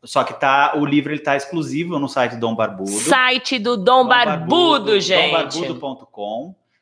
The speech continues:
Speaker 1: Aí você vai lá na aba Aprendendo B D S M e aí lá tem a seção que você vai ler um texto super bacana que o Barbudo
Speaker 2: Isso.
Speaker 1: fez sobre o livro.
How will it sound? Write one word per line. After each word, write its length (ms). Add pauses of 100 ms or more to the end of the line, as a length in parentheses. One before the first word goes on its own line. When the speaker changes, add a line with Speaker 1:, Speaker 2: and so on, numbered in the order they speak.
(120)
Speaker 1:
Aí 160
você 200
vai 140
lá 160
na 240
aba 180
Aprendendo 540
B 120
D 100
S 260
M 480 (320)
e 60
aí 160
lá 300
tem 480
a 100
seção 420
que 120
você 360
vai 320
ler 140
um 100
texto 480
super 300 (160)
bacana 440
que 100
o 40
Barbudo 420
Speaker 2:
Isso. 100
Speaker 1:
fez 320 (280)
sobre 380
o 80
livro. 640